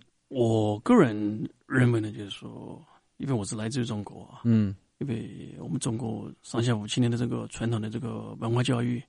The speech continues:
Speaker 2: 嗯。
Speaker 1: 相信一点，就是说，知识就是力量，
Speaker 2: 嗯。
Speaker 1: 对吧？就是英文里面就说，“Knowledge is power。”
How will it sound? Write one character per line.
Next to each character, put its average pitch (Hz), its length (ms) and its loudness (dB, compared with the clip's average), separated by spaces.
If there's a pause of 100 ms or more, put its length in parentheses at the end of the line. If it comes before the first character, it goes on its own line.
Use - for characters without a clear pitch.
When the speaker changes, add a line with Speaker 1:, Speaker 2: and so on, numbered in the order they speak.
Speaker 2:
嗯。 120 320 6 (200)
Speaker 1:
相 123 220 0
信 117 140 0
一 127 80 4
点， - 180 -4 (680)
就 - 60 -6
是 147 60 -6
说， 113 520 -10 (840)
知 - 180 2
识 120 200 4 (300)
就 139 120 2
是 123 120 -2
力 123 100 0
量， 120 240 -2 (300)
Speaker 2:
嗯。 113 320 4 (160)
Speaker 1:
对 127 100 -2
吧？ 107 240 -6 (160)
就 - 120 -4
是 117 60 0
英 113 140 4
文 110 220 0
里 113 80 -2
面 113 200 -4
就 117 120 -4
说， 117 320 -4 (100)
“Knowledge 120 500 2
is - 200 -14
power。” 117 340 0